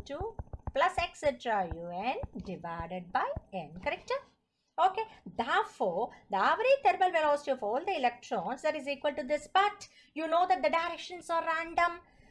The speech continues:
Okay, therefore, that should be equal to, therefore, zero only. Are you following?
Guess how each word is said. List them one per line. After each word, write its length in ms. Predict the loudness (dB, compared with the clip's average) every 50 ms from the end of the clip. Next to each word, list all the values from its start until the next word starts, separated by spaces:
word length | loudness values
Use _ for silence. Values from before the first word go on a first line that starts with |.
| -20 -20 _ _ -14 _ 4
Okay, 380 | 4 6 6 6 4 4 4 6 8
therefore, 960 | 8 8 8 6 4 6 8 10 10 10 10 8 10 10 10 10 10 8 8 6
that 280 | 2 2 2 -2 -6 -10
should 300 | -2 0 0 0 0 2
be 340 | 4 4 6 6 4 2 2
equal 200 | 2 4 4 4
to, 80 | 6 4
therefore, 280 | 2 4 4 2 2
zero 340 | 2 2 2 2 2 0 0 -2
only. 180 | -4 -6 -10 -12 _ -20 -20 _ _ -20 _ _ _ _ _ -14 -14 -14 -14 -16 -20 _ _ _ _ _ _ -10
Are 140 | -6 -6 -4
you 100 | -4 -6
following? 920 | -6 -2 2 2 2 2 2 2 2 2 2 2 2 0 0 -2 -4 -6